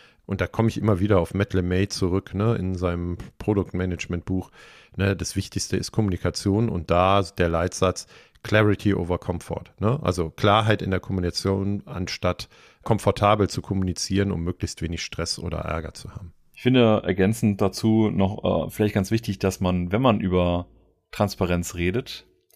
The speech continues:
Speaker 2: dass man an vielen Stellen auch als Product Owner so über, über ein-, persönliche Einschätzungen, über Wahrscheinlichkeiten oder Ähnliches redet. Weil ich finde, es gibt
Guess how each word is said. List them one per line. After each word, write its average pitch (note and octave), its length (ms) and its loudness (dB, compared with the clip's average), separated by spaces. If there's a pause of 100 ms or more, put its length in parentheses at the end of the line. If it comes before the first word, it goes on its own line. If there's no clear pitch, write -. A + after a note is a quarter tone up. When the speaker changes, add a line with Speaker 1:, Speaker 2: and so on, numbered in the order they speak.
(320)
Speaker 2:
dass - 160 -6
man G2+ 140 2
an F2+ 140 0
vielen C3+ 240 -2
Stellen A2+ 400 0
auch G#2+ 100 -4
als G#2 160 -4
Product A2+ 320 0
Owner G#2 300 0
so G2+ 100 -2
über, F#2+ 400 0 (100)
über F#2+ 300 -2
ein-, A#2 140 2
persönliche A#2+ 500 0
Einschätzungen, F2 640 -4
über F2 340 -2 (520)
Wahrscheinlichkeiten G#2+ 920 2
oder E2 160 -4
Ähnliches F2 440 -4
redet. - 420 -10
Weil F2+ 120 -4
ich - 200 -8 (240)
finde, A2+ 160 4
es G#2+ 100 0
gibt - 280 -6